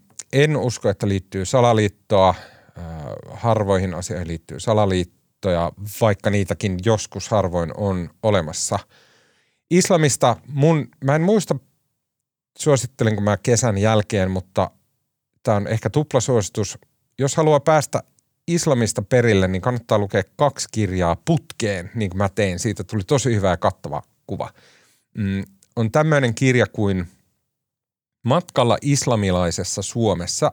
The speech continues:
jonka kirjoittaja on tutkija Marko Juntunen. Hän on yksi keskeisiä islamin tuntijoita Suomessa, mutta tää kirja itsessään on kiehtova. Ei sen takia, että se olisi niin kuin jotenkin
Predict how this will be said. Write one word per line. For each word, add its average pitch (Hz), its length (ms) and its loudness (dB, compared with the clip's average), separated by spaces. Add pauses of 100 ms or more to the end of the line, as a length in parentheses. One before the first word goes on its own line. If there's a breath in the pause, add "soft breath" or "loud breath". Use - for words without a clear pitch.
(140)
jonka 104 360 -2
kirjoittaja 120 640 2
on 95 160 -4
tutkija 101 360 -4
Marko 101 520 -2 (100)
Juntunen. 95 640 -4 (340 soft breath)
Hän 135 220 -2
on 113 240 0
yksi 123 260 -4
keskeisiä 107 520 0
islamin 92 440 -4
tuntijoita 85 460 -6
Suomessa, 87 560 -4
mutta 131 180 -2
tää 131 140 2
kirja 196 400 0
itsessään 107 600 -2
on 101 160 -6
kiehtova. 113 500 0
Ei 127 160 2
sen 139 180 0
takia, 117 420 0 (100)
että 104 260 -4
se 104 100 -2
olisi 98 200 -4
niin 95 120 -4
kuin 98 200 -6 (840 loud breath)
jotenkin 104 500 0